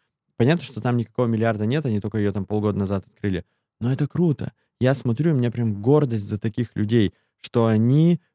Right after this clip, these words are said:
а, освещают каждый шаг. Они точно поставили цели, они просто считают, они не знают, сколько недель у них уйдёт до миллиарда, но они к ней идут, и они открыто об этом пишут. И ты знаешь, а,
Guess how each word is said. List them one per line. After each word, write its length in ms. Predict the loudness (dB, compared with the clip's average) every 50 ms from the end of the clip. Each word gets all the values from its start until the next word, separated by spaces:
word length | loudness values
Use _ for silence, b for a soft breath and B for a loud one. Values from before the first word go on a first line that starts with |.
| _ -4
а, 140 | -4 -2 -2
освещают 760 | -2 -2 -4 -4 -4 -4 -4 -2 0 2 2 2 2 0 -2
каждый 320 | -2 -2 -2 -2 -2 -4
шаг. 300 | -4 -2 0 0 0 0 -2
Они 160 | -6 -6 -4
точно 300 | -4 -4 -4 -4 -4 -4
поставили 420 | -4 -4 -4 0 0 2 2 2 0
цели, 300 | 0 0 0 2 2 2
они 120 | 0 0 -2
просто 240 | -2 -4 -6 -6 -8
считают, 420 | -10 -6 -2 0 0 2 2 0
они 160 | 0 0 0
не 40 | 0
знают, 220 | 0 0 0 0 0
сколько 220 | -2 -2 0 0
недель 280 | 0 2 4 4 4 4
у 40 | 4
них 200 | 2 0 -2 -2
уйдёт 200 | -2 -2 0 0
до 80 | 0
миллиарда, 420 | -2 0 0 -2 -2 -2 -4 -8 -12 _ _ _ _ _ _ 0
но 80 | 2
они 140 | 2 2 2
к 80 | 2 2
ней 140 | 2 2 2
идут, 220 | 2 2 0 0 0
и 40 |
они 180 | 0 0 0 0
открыто 360 | -2 -2 -4 -6 -4 -2 -2 -2
об 80 | 0 -2
этом 160 | -2 -4 -4
пишут. 300 | -6 -8 -8 -8 -10 -14 _ _ _ _ _ _ _ _ _
И 40 | -6
ты 100 | -4 -2
знаешь, 380 | 0 2 2 2 0 0 -4 -8 _ _ _ _ _ _ _ _ _ _ _ _ _ _ _ _ _ -20 -6 _
а, 540 | 0 2 2 2 2 2 2 0 0 -2